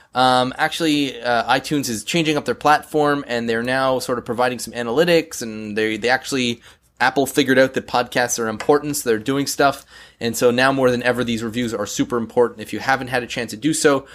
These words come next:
we strongly encourage you to do that. You can hit up reclaimed audio podcast dot com, and there's a link to leave a review right there.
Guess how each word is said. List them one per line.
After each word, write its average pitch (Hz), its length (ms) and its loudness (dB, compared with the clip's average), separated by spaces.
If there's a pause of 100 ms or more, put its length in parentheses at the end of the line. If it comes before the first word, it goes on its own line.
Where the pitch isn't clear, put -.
(240)
we 120 160 -2
strongly 147 400 2
encourage 127 340 0
you 117 60 -2
to 113 100 -2
do 135 200 2
that. 127 240 2
You 120 80 -8
can 117 120 -6
hit 131 120 -2
up 127 200 0
reclaimed 127 360 -2
audio 120 320 4
podcast 113 500 -4
dot 104 220 -2
com, 127 280 0
and 117 120 -4
there's 107 100 -6
a 110 60 -4
link 120 340 0
to 120 120 -2
leave 110 200 -4
a 107 60 -4
review 104 320 -8
right 95 240 -14
there. 165 260 6